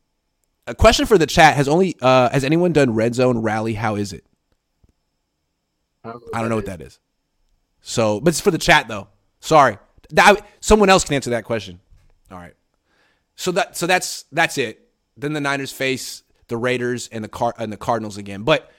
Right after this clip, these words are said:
Speaker 1: I think the team in the N F C that Niner fans are really looking at is the Eagles. They're undefeated, but they, kinda like the Niners, haven't beaten, haven't faced that many good teams.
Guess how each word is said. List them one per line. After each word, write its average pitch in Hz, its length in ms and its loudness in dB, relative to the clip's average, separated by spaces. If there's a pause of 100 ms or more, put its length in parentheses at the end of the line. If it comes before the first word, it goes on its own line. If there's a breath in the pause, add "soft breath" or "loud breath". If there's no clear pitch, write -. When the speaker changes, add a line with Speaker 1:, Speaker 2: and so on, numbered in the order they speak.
(240 soft breath)
Speaker 1:
I - 40 -8
think 233 280 -4 (320)
the 131 120 -10
team 269 460 -4
in 220 60 -2
the 180 160 -2
N 160 100 -2
F 151 100 -4
C 127 380 -4
that 110 240 -10 (260)
Niner 170 300 -2
fans 151 320 -6
are 117 60 -6
really 151 180 -2
looking 143 280 -2
at 123 240 -6 (920)
is 117 100 -12
the - 140 -20
Eagles. - 500 -4 (600 soft breath)
They're - 140 -10
undefeated, 247 640 0
but 202 140 -6
they, 294 300 -6 (380)
kinda 262 180 -2
like 233 140 -2
the 160 60 -4
Niners, 156 300 -2
haven't 139 340 -6
beaten, 127 480 -6
haven't 180 240 -4
faced 135 260 -4
that 113 120 -8
many 110 160 -10
good 101 200 -12
teams. 92 320 -16